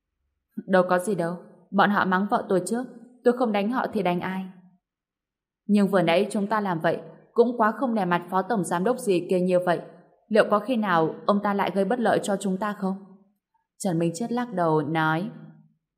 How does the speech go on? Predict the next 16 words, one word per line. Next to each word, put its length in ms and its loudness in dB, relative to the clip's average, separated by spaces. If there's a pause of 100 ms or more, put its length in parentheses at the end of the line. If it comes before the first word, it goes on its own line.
(920)
"Không 200 -2
sao 200 -2
đâu, 220 -2 (420)
vợ 200 4
tôi 120 2
là 100 4
tổng 220 0
giám 220 -2
đốc, 160 -2 (380)
việc 220 4
quái 180 2
gì 200 2
phải 180 -2
sợ 180 -2
bọn 200 0
họ. 240 0